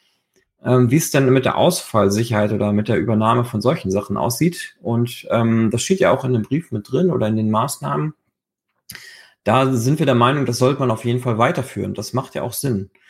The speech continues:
Also man sollte weiterhin Cyberversicherungen abschließen können, die sollten aber nicht die Lösegelder bezahlen, sondern wenn's dann zu einem Fall kommt, den man versichert hat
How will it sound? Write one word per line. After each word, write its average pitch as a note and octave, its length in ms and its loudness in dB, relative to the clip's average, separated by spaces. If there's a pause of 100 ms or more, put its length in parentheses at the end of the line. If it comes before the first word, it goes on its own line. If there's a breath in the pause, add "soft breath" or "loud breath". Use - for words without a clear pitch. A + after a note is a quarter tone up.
(240 soft breath)
Also A2 200 -4
man A2+ 140 2
sollte C3 300 2
weiterhin C3 480 0
Cyberversicherungen B2+ 920 -4
abschließen E3+ 480 -4
können, D#3+ 300 -4
die A#2+ 80 -2
sollten C#3+ 360 2
aber B2 140 2
nicht B2 160 -4
die A2+ 60 -2
Lösegelder G2+ 520 2
bezahlen, A2+ 540 -4
sondern D#3 540 0 (500 loud breath)
wenn's C#3 320 2
dann D3+ 160 0
zu - 160 -6
einem G#2 200 -2
Fall B2+ 300 0
kommt, D#3+ 420 -4
den A#2 120 0
man A2+ 100 0
versichert G#2+ 500 -6
hat - 320 -2